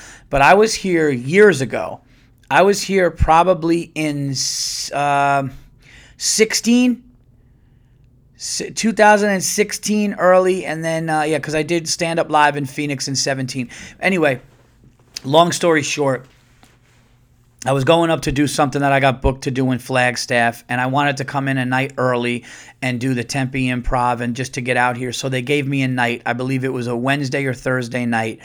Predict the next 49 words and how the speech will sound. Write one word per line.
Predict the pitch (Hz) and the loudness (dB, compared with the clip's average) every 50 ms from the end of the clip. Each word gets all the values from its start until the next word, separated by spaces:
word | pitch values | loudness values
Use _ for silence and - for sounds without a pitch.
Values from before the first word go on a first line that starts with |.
| - - - - - - | -20 -20 -20 -20 -14 -10
and | - 123 127 | -6 -4 -4
they | 127 123 | -4 -4
gave | 117 131 143 143 135 135 | -2 -2 -2 -2 -2 -2
it | 131 131 | -4 -6
to | - 135 | -4 -4
me | 135 131 127 | -2 -2 -2
to | 123 | -2
headline. | 113 127 127 120 120 117 117 117 113 113 110 - - - - - - | -4 -4 -4 -4 -2 -2 -2 -2 -2 -4 -8 -12 -18 -20 -20 -12 -8
And | 131 131 139 | -4 -2 0
I | 135 135 | 0 0
was | 139 131 120 | 0 -2 -2
really | 135 165 185 185 170 | 0 2 2 2 2
worried | 147 135 143 143 143 139 135 127 | 2 2 2 2 2 2 0 -2
that | 127 131 120 | -2 -4 -4
the | - 123 | -4 -4
numbers | 123 131 131 135 131 131 123 | -2 -2 -2 -2 -2 -2 -2
weren't | 123 127 135 135 131 | -2 -2 -2 -2 -2
gonna | 135 131 131 127 | -2 -4 -4 -4
be | 120 131 127 | -4 -6 -6
great. | 123 - 127 127 127 131 135 135 135 | -6 -2 -2 0 0 0 -2 -4 -4
Nobody | 139 143 143 151 147 147 143 135 139 131 | 0 2 2 4 4 4 2 2 2 0
knew. | 127 127 131 131 135 131 127 127 120 120 - - - - - | 0 0 0 0 0 0 0 -2 -6 -8 -14 -20 -20 -8 -4
I | 131 127 | -2 0
didn't | 139 156 151 147 | 0 2 2 2
have | 143 127 | 0 0
a | 123 | -2
special | - - - - 151 143 135 - 147 139 | -4 -6 -2 -2 0 0 0 -2 0 0
at | 139 127 | 0 0
the | 135 135 | -2 -6
time. | 123 - 135 135 135 135 131 127 | -6 -2 0 0 2 2 0 0
I | 127 | -2
think | - - 147 135 139 | -4 -4 -4 -2 -2
my | 131 135 127 | -2 0 2
album | 135 135 139 139 139 139 139 135 139 | 2 4 4 4 4 2 0 -2 0
was, | 135 131 131 131 - - - - - - _ _ - | -2 -2 -2 -4 -8 -12 -16 -20 -20 -20 _ _ -6
you | 131 139 | -4 -2
know, | 135 131 127 | 0 0 -2
just | 120 131 139 127 - - | 0 -2 -2 -2 -2 -4
released, | 135 131 131 131 131 127 - - | -4 -2 -2 -2 -2 -4 -4 -6
but | 139 131 | -6 0
nobody | 147 160 165 165 160 151 147 147 143 | 2 4 4 6 6 4 4 2 0
really, | 135 139 139 135 135 131 131 131 131 - _ - | 0 0 0 0 0 0 -2 -2 -6 -10 _ -12
you | - 151 143 | -8 -6 -4
know, | 127 120 | -2 0
I, | 120 135 | 0 2
w-, | 147 156 - | 2 2 4
I | 156 160 | 4 4
was | 165 160 143 | 4 4 2
n-, | 139 147 147 143 | -2 -4 -6 -8